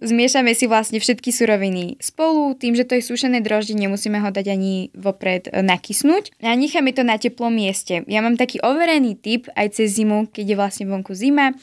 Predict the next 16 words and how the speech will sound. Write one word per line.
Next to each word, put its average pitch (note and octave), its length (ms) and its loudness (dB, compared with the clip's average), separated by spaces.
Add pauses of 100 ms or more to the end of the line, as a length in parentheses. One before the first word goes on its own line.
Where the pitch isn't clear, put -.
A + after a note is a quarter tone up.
(120)
tak G#3+ 200 0
si G#3+ 400 0
nechajte G#3+ 440 2
vrieť E3 280 -4
vodu, A3+ 400 2 (100)
potom B3 300 2
ju G#3+ 80 2
vypnete G3+ 440 -4
zo - 120 -10
sporáku C#4+ 720 0
a F#3+ 300 0
na G3+ 160 2
to G#3 160 -2
položíte G3 440 -4
to G3 120 -8
cesto. F3+ 400 -8